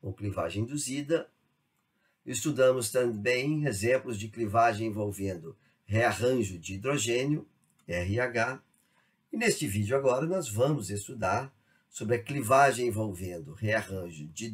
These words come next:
dois átomos de hidrogênio, R dois H, e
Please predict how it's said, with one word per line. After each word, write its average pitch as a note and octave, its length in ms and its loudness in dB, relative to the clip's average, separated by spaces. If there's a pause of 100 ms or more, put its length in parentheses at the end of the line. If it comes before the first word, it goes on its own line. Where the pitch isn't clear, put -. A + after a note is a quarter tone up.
(140)
dois E3+ 300 0
átomos G#2+ 560 0
de F#2 160 -8
hidrogênio, C3+ 640 0 (580)
R F#2+ 360 0
dois F2 280 -4
H, A#2 420 0 (640)
e D3 260 0